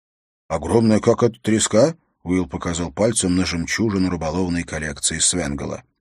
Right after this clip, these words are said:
Морской волк искренне рассмеялся. "Да уж больше, мальчик, гораздо больше!"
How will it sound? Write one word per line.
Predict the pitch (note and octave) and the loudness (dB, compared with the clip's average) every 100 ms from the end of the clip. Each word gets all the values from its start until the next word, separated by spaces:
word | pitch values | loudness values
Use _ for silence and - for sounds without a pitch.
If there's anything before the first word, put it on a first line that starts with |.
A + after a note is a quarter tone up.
| _ _ | _ _
Морской | G#2 D3 E3+ - F#3+ D#3+ | -2 0 0 -2 -2 0
волк | D3+ D#3+ C#3 B2+ | 2 2 2 2
искренне | C#3+ C3 - A#2+ A2 | 2 2 2 2 4
рассмеялся. | G#2 F#2+ - F2+ F2+ F#2+ F#2+ - E2+ D2+ - | 4 2 2 2 2 2 2 2 0 -6 -6
"Да | - B2 E3 | 0 6 8
уж | F3 D#3 | 8 6
больше, | C3 D3+ D#3+ D3+ C3 - B2+ | 6 8 10 10 6 2 4
мальчик, | D3 C3+ G#2+ G2+ - - - - - | 8 8 6 -2 -2 -8 -6 -6 -2
гораздо | E2+ B2 B2+ D#3+ F3+ F#3 G3+ | 6 8 10 10 10 8 8
больше!" | G3 D3 - A2+ F2 | 10 8 8 4 4